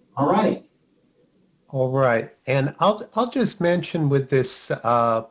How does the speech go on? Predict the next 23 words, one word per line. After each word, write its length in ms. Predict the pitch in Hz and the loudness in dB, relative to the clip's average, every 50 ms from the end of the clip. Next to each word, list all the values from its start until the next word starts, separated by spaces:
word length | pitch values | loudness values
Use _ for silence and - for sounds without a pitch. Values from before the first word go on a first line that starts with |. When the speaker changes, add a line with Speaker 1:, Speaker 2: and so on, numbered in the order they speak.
| _ _ | _ _
Speaker 2:
poll 440 | _ - - 190 190 165 147 127 104 | _ -2 0 2 2 2 0 -2 -4
here, 500 | - - 120 113 107 104 110 120 120 _ _ _ _ _ _ _ _ _ _ _ - | -6 -4 -2 0 0 0 -2 -4 -8 _ _ _ _ _ _ _ _ _ _ _ -4
uh, 460 | 117 117 117 117 117 113 113 117 117 | -2 0 2 2 2 2 2 2 2
let's 280 | 117 120 135 143 139 - | 2 0 -2 -4 -4 -6
see, 400 | - - - 147 139 120 117 117 | -10 -8 -4 -4 -2 -2 -4 -6
and 140 | - 104 107 | -10 -12 -12
I'm 160 | 110 104 110 | -12 -10 -10
actually, 880 | 123 147 214 233 - - - 196 175 156 151 151 143 143 139 139 135 135 143 - | -10 -10 -10 -12 -14 -12 -8 -6 -4 -2 -2 -2 -2 -2 -2 -2 -4 -6 -8 -8
um, 720 | - 123 127 127 123 123 123 123 123 123 123 123 123 127 131 - _ _ _ _ _ _ _ _ _ _ _ _ - | -6 -6 -6 -4 -4 -4 -4 -4 -4 -4 -4 -6 -6 -8 -10 -14 _ _ _ _ _ _ _ _ _ _ _ _ -8
not 300 | 139 143 196 233 226 - | -8 -6 -6 -8 -10 -12
sure 240 | - - 196 190 165 | -8 -4 -4 -4 -2
that 180 | 147 156 147 | -2 0 0
it's 200 | 147 139 139 - | 0 -2 -2 -6
popping 500 | - _ - 156 151 151 - 156 151 147 | -12 _ -4 -2 -2 -2 -2 0 0 2
up 200 | 147 143 139 143 - | 2 0 0 -2 -4
the, 360 | - 131 123 120 120 120 120 117 | -2 0 0 0 0 -2 -4 -6
the 100 | 123 113 | -8 -8
question 800 | - - _ - - 214 - - - - - 110 101 101 104 | -8 -12 _ -2 0 0 0 -2 -4 -8 -6 -4 -4 -2 -2
that, 260 | 104 104 104 - - | -2 -2 -2 -4 -4
that 160 | 113 110 107 - | -4 -4 -4 -4
we 160 | 110 110 104 | -6 -8 -6
hope 300 | 113 113 104 104 - - - | -4 -4 -4 -6 -10 -14 -10
to, 280 | - 110 98 104 101 | -6 -4 -4 -4 -6